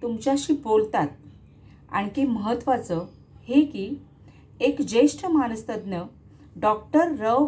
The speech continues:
वै शिरवेकर यांनी म्हटल्याप्रमाणे ही पुस्तके समुपदेशनाचे काम बजावतात. मात्र मानसतज्ञ एका वेळी एकाच व्यक्तीचं काउन्सिलिंग करू शकतो,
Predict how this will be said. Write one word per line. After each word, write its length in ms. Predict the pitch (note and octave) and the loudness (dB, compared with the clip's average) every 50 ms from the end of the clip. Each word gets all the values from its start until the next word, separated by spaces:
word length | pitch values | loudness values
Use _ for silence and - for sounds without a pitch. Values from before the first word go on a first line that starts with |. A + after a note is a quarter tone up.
| - - A#3+ | 0 -4 -6
वै 160 | A3+ A#3 B3 C#4+ C#4+ | -4 -2 -2 -4 -4
शिरवेकर 760 | - - - C4 A#3+ A3+ A3 B3+ D4+ D4 - - G#3 F#3 F3 F#3+ - - - - - - - - | -4 -6 -4 -4 -2 2 2 4 4 2 2 -2 -4 -4 -4 -6 -10 -16 -20 -20 -20 -20 -16 -8
यांनी 300 | G#3+ G#3+ A3 A3+ C#4 D#4+ | -4 -4 2 4 6 6
म्हटल्याप्रमाणे 840 | D#4+ D#4+ D4+ C#4+ - - A3 G#3+ G#3+ G#3+ G3 F#3+ F#3+ G3+ A3 G3 E3 D#3+ E3 - - - _ _ _ - - - - - | 6 6 4 4 2 -2 -6 -6 -2 -2 -2 0 0 -4 -4 -4 -6 -6 -6 -10 -16 -20 _ _ _ -20 -20 -8 -2 -2
ही 40 | D4 | -2
पुस्तके 840 | C#4+ - C4+ A#3+ - - - D#4 D#4+ D4+ - A3 G#3+ B3+ D4 - - - - - - - - | 0 0 -2 -4 -4 0 2 2 2 2 0 -2 -2 -4 -4 -6 -8 -16 -20 -20 -20 -6 0
समुपदेशनाचे 1300 | - B3+ A#3+ B3 D4 D#4+ - D4+ C#4+ C#4+ C#4 C#4 C#4 - D4+ D4 C#4+ D4 C#4+ C#4+ C#4+ - E4 F#4 G4 - - - _ - - - | 2 2 6 6 4 6 6 4 4 4 4 2 4 6 6 8 8 8 6 2 0 -4 -6 -6 -6 -10 -14 -20 _ -18 -8 -6
काम 240 | G#3+ G#3+ C4 C#4+ C#4+ | -4 2 4 4 4
बजावतात. 540 | G#3 F3 - E3 D3+ D3 C#3+ - D#3 C#3 C#3 - - - - - - - - - - - - F#3 | 2 0 -2 -2 -2 -2 -2 -4 -6 -6 -8 -12 -18 -20 -20 -20 -20 -20 -20 -20 -20 -20 -8 -4
मात्र 500 | F#3 G3 G3+ - - A#3 F#3+ F3 - - - - - - - - - - - G3+ | -2 -2 -2 -4 -4 -2 -2 -2 -4 -6 -12 -18 -20 -20 -20 -20 -20 -16 -10 -2
मानसतज्ञ 840 | G3+ G3+ G#3 G#3+ B3 D4 F4 - - D#4+ D4 C4+ - A#3 G#3 G#3 A#3 D4 C#4+ - - - - - - | 0 2 2 4 4 4 2 2 2 2 2 4 2 -2 -4 -4 -4 -6 -8 -10 -16 -20 -18 -6 0
एका 380 | - A3 A3 - - D4 D#4+ | 0 0 0 2 2 4 4
वेळी 400 | D#4 D4+ D4 D4 D#4+ D4 - - - - | 6 6 6 6 4 2 -2 -10 -12 -8
एकाच 420 | G#3+ A3+ A3 - - F4+ F#4+ F#4 D#4+ | -6 -6 -6 -4 -2 -2 -2 -2 -2
व्यक्तीचं 560 | C4+ C4 B3+ - - C4 B3+ B3 - C#4+ D#4 | -2 -2 -2 -4 -8 -12 -10 -2 0 0 0
काउन्सिलिंग 760 | D#4 - - A#3 A3+ A3 G#3+ G#3+ G#3+ - D4 C#4+ F4 F#4+ G4 | -2 -4 -2 -2 -2 0 -2 -4 2 4 4 4 4 0 -2
करू 220 | - D4 B3 A#3+ A#3 | 0 2 2 2 0
शकतो, 680 | - - F#3+ - - - - F#3+ F3 F3+ - - - | -2 -4 -8 -10 -12 -10 -6 -4 -4 -4 -6 -10 -16